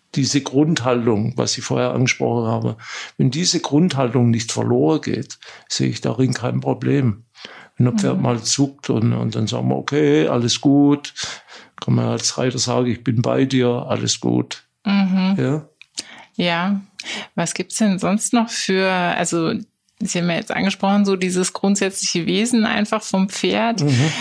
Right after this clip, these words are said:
Speaker 2: Ähm, das ist ja sicher auch ganz wichtig für diesen, für diese dritte Säule, die Pädagogik, ähm, wie man mit dem Pferd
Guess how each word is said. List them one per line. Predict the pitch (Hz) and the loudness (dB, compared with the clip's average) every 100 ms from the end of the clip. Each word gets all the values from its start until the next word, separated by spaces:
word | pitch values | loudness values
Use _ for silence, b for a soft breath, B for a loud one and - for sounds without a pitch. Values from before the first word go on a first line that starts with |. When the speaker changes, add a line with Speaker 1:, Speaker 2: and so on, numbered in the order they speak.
| 226 - | -8 -8
Speaker 2:
Ähm, | - 190 190 185 185 190 | -2 0 2 2 2 2
das | 208 175 | 0 -2
ist | 190 180 | -2 -2
ja | 175 | 0
sicher | 180 - - | 0 0 0
auch | - - | -2 0
ganz | 180 175 - | 0 0 -2
wichtig | - 180 - | -2 -2 -2
für | 170 | -4
diesen, | 170 170 170 170 170 170 165 165 - 170 | -2 -4 0 2 4 2 2 2 2 0
für | - 170 | -4 -2
diese | 170 165 170 | -2 0 -2
dritte | - 202 202 | -2 -4 -2
Säule, | 170 165 165 165 | 0 2 2 0
die | 180 170 | -4 -4
Pädagogik, | - 165 156 170 175 165 156 - - B B B - | 0 0 0 0 0 0 -2 -6 -12 B B B -8
ähm, | - 170 165 165 165 202 - | -2 0 0 0 0 -2 -4
wie | 175 175 175 | -6 -2 0
man | 170 165 170 165 165 - - - _ | 2 2 2 2 0 -2 -6 -20 _
mit | - 175 - | -2 -2 0
dem | 165 | -4
Pferd | - - 165 165 170 - - | -2 0 2 2 -2 -4 -4